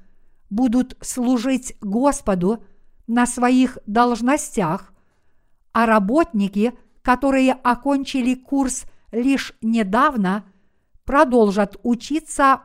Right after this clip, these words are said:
под руководством этих своих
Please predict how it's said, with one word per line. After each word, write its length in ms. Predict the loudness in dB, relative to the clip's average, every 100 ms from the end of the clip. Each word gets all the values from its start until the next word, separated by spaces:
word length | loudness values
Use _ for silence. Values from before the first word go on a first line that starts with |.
| -2
под 220 | 0 0
руководством 960 | -2 -2 0 0 0 -4 -4 -2 -4 -12 _ _ -6
этих 520 | -2 -2 -2 -4 -4 -18
своих 640 | -16 -6 -2 2 0 -2